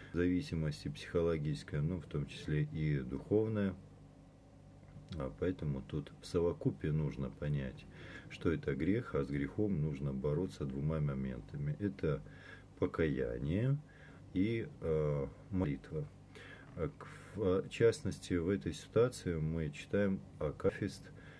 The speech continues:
или как минимум хотя бы молитву иконе Божией Матери, э, неупиваемая чаша. То есть, э, наша душа сл-, э, слабнет,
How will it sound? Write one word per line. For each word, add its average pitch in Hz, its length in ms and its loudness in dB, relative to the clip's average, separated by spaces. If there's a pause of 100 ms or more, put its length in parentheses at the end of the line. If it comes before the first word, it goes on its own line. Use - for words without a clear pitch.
(160)
или 92 140 4
как - 320 0
минимум 92 680 4
хотя 85 460 4
бы 76 320 2
молитву 95 640 0 (400)
иконе 78 420 4
Божией 71 380 0
Матери, 90 420 0 (600)
э, 76 420 2
неупиваемая 80 1300 0
чаша. - 560 -2 (200)
То 78 100 -2
есть, - 380 -6
э, 82 400 -2
наша 82 400 0
душа 71 540 -2 (100)
сл-, - 280 -4
э, 71 520 0 (160)
слабнет, 120 460 4